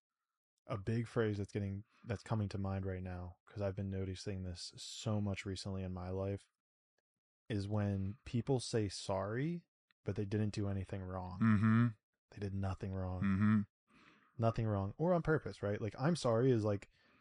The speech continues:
Speaker 1: I w-, did something and it actively hurt you or, like, impeded you or something. But, like, if you're trying to move by somebody, it's like, "Excuse me." You know, it's not,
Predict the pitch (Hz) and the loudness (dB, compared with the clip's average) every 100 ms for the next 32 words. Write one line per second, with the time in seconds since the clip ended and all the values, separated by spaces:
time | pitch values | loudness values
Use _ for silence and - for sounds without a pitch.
0 | _ _ 175 131 135 - - 117 120 135 | _ _ 4 6 4 -2 -12 0 4 4
1 | - 151 - 160 107 107 113 110 113 107 | 4 0 2 2 0 0 -2 -2 -2 -2
2 | 98 - 104 - 131 165 180 _ _ _ | -4 -6 -8 -4 -4 -4 -6 _ _ _
3 | _ _ _ 113 104 101 95 - 120 95 | _ _ _ 0 2 2 0 -4 -8 -8
4 | - 117 110 107 107 104 101 - 107 107 | -4 -2 0 0 0 0 -2 -4 -4 -2
5 | 107 104 107 107 117 - 127 131 127 113 | -2 0 0 0 0 2 2 4 2 2
6 | 110 113 - 113 110 110 110 - 104 - | 2 2 0 0 2 2 2 -2 -8 -8
7 | - 131 104 104 110 - - 95 95 113 | -2 0 0 -2 -14 -12 -6 -4 -2 -2
8 | 104 101 101 | -2 -2 -4